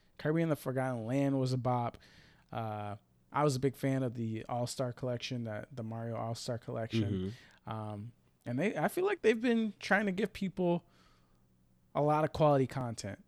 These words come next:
Speaker 1: even if it's not the, the banger Game of the Year content that most people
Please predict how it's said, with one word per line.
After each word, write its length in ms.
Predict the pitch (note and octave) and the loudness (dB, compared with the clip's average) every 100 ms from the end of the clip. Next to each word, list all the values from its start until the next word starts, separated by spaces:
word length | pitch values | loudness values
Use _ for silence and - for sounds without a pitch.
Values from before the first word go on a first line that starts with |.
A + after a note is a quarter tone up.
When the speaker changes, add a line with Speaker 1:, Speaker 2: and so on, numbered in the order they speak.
| _ | _
Speaker 1:
even 280 | F#3+ F#3+ E3+ | 2 4 4
if 160 | D3+ C#3+ | 2 0
it's 140 | C3 | -2
not 280 | C#3 B2 - | -2 -2 -4
the, 320 | A#2+ A2 A2 - | -4 -2 -6 -8
the 360 | A#2 A2 A#2 - F#3+ C3 | -8 -8 -8 -10 -8 -4
banger 600 | D#3 D3 C#3 C3 B2+ B2+ D#3+ | 0 2 2 0 -2 -4 -2
Game 240 | D3 C#3+ C3+ | 2 2 2
of 60 | |
the 80 | A#2+ | 0
Year 120 | B2 | -2
content 500 | A#2+ B2+ A#2 - A2+ | -4 -8 -12 -12 -14
that 100 | A2 | -12
most 260 | G#2+ A2+ - | -10 -10 -10
people 400 | A#2 G#2+ G#2+ | -10 -10 -12